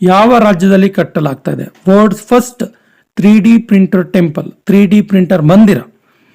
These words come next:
ಇದನ್ನ ತೆಲಂಗಾಣದಲ್ಲಿ ಕಟ್ಟಿಸಲಾಗ್ತಾ ಇದೆ. Option D is the right answer. ಹಾರ್ನ್‌ಬಿಲ್ ಫೆಸ್ಟಿವಲ್, ಇದನ್ನು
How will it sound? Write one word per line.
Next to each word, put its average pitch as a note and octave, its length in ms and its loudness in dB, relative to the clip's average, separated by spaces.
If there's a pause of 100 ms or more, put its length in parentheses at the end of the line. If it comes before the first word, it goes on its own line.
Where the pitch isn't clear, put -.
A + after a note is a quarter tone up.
(220)
ಇದನ್ನ A#3 240 2
ತೆಲಂಗಾಣದಲ್ಲಿ A3+ 840 0
ಕಟ್ಟಿಸಲಾಗ್ತಾ D3+ 640 -12
ಇದೆ. E3 460 -10 (180)
Option E3+ 280 -8
D D3 100 -6
is D3 180 -4
the A#2+ 100 -12
right - 180 -14
answer. - 420 -20 (3000)
ಹಾರ್ನ್‌ಬಿಲ್ B3+ 720 4
ಫೆಸ್ಟಿವಲ್, F#3 720 -2
ಇದನ್ನು G#3+ 540 2